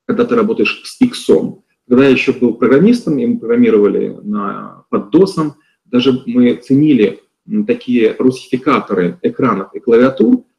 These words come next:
когда латинские буквы были тоньше и наклоненными. И было понятно, где А английское, где А русское.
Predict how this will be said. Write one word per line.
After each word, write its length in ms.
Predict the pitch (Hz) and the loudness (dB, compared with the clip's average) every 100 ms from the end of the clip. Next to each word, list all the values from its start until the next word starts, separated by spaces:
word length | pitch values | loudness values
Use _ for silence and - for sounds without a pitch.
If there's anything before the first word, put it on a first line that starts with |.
| _ _ - | _ _ -14
когда 320 | 123 123 - | -4 -2 -2
латинские 720 | 120 127 160 143 - 226 208 _ _ _ - | -4 -4 -2 -4 -4 -14 -14 _ _ _ -2
буквы 440 | 226 - 107 95 - _ | -2 0 0 -2 -2 _
были 300 | - 143 123 | 2 6 6
тоньше 680 | - 175 208 208 - 101 - _ - | 4 2 4 4 0 -8 -10 _ -6
и 80 | |
наклоненными. 800 | 123 123 139 131 107 87 87 87 _ _ | -2 -2 0 0 0 -4 -12 -16 _ _
И 60 | 123 | -6
было 220 | 131 143 | 0 0
понятно, 480 | 143 139 113 - 95 | 0 -4 -4 -6 -16
где 340 | 101 127 - - | -8 -4 -4 -2
А 320 | 185 202 - _ | -4 -4 -12 _
английское, 580 | 120 120 180 190 - 101 | -16 -4 -2 -2 -6 -10
где 140 | - 123 | -4 -2
А 200 | 131 117 | 0 2
русское. 400 | 95 - - | 0 -2 -18